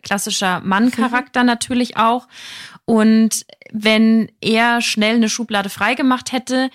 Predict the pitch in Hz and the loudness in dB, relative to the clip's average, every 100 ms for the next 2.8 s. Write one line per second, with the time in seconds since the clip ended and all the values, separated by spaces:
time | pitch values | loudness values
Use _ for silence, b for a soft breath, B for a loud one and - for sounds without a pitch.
0 | B B _ 208 214 202 220 233 - 214 | B B _ 0 2 2 0 -2 -4 -4
1 | 220 208 214 208 202 208 - 208 202 208 | -2 -2 -2 -2 -2 -2 -2 -4 -2 -2
2 | 185 185 170 165 165 165 156 | -2 -4 -8 -6 -4 -6 -10